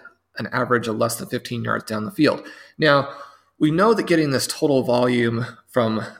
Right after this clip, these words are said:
these deep targets can be very, very helpful. And one of the reasons why you love a player like a Darnold, you love a player like a Will Fuller, is you can get this touchdown. They may not all be ninety-two yarders,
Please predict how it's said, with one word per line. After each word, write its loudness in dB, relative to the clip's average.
these -2
deep -2
targets -2
can -6
be -6
very, 4
very 4
helpful. 0
And -2
one 2
of 2
the 4
reasons 0
why -4
you -4
love 2
a -2
player 0
like -2
a 0
Darnold, -2
you -2
love -2
a -2
player 0
like -2
a 0
Will -2
Fuller, 2
is -6
you -6
can -6
get 0
this -2
touchdown. 0
They -2
may 2
not 2
all 4
be 0
ninety-two -2
yarders, 4